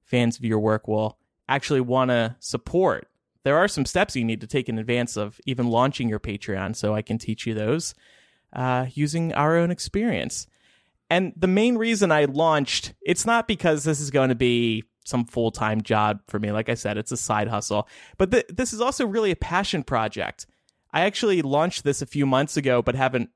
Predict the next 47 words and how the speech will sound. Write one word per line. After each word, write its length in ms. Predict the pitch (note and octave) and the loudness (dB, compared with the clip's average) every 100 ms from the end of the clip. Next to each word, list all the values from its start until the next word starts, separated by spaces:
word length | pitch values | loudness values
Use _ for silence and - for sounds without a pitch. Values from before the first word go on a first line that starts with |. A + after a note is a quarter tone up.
| _ | _
brought 160 | B2 B2 | 2 4
it 60 | |
up 160 | A#2+ A#2+ | 2 2
on 140 | A#2+ | 0
the 60 | A2 | 0
show 260 | - B2+ C3 | 0 2 2
until 280 | B2+ A2+ | 0 -2
now. 320 | A2 A2 G#2+ - _ _ _ | -2 -2 -4 -8 _ _ _
And 460 | - C3+ C3 B2 A#2+ - | -2 2 2 2 0 0
I've 260 | C#3 E3 F#3+ | 0 2 2
been 100 | C#3 | 2
having 260 | C3+ A2 G#2 | 2 -2 -4
so 220 | - C#3 | 0 2
much 200 | B2+ A2 | 2 -2
fun 240 | - G#2 | -2 -4
teaching 340 | G2 - - - | -4 -10 -10 -10
people, 460 | - - - - - _ _ - | -8 -4 -2 -2 -6 _ _ -2
getting 240 | C#3 C#3 | 0 0
to 100 | C3 | -2
work 280 | A#2 A#2 B2+ | 0 0 0
with 100 | C3+ | -4
people 320 | - B2+ B2+ | -4 -2 0
one-on-one, 920 | A#2+ A#2 G#2+ A2 C#3+ D#3 D3 D3 D3 C#3 | 2 2 -2 -2 0 2 2 2 0 -4
whether 260 | - C3 B2+ | -4 0 2
it's 140 | B2 C#3 | 0 -2
over 200 | C3 A#2+ | -2 -4
the 120 | A2+ | -2
internet 340 | C3+ C3+ C3 | 0 2 2
or 60 | B2+ | 0
face-to-face, 800 | - C3 - C3 - C3 C3+ - - _ | -2 -6 -6 -6 -4 -2 -2 -6 -12 _
including 320 | C3+ C#3 C3 A#2+ | -4 2 2 2
a 40 | |
couple 300 | A#2 C3 B2+ | 0 0 0
of 60 | A#2+ | 0
millennial 360 | A#2 D3+ F#3 | 0 0 2
listeners. 480 | E3+ E3+ D3+ D3+ D3 - _ _ | 2 0 0 -2 -4 -8 _ _
It's 140 | F3+ F#3+ | -4 -2
just 220 | C4 A#3 | -4 -2
been 120 | B3 | 0
a 60 | A#3+ | 0
blast 720 | D#3+ D3 D#3+ F3+ G3 - - | -2 0 2 2 0 -6 -10
teaching 400 | - F3 - F3+ | -2 -2 0 0
my 120 | E3 E3 | 2 0
passion. 560 | - E3+ G3+ - A#2+ | 0 -2 -2 -2 -2
It's 160 | F#2 - | -4 -6
been 140 | D#3 D3+ | -4 -2
so 640 | - - D#3+ E3 E3+ | -2 2 4 4 4